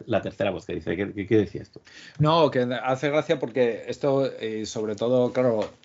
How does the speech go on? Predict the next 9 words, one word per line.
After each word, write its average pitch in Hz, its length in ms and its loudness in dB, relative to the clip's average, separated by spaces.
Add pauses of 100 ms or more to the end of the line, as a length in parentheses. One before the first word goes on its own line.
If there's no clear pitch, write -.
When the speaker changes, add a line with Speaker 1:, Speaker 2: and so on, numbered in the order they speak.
(140)
Speaker 2:
cuando 104 800 0
empiezas, 123 500 4
yo 117 160 2
que 117 340 6
aprendí 117 440 0
además 113 340 0
inglés 113 360 0
muy 113 280 -2
tarde, 123 460 2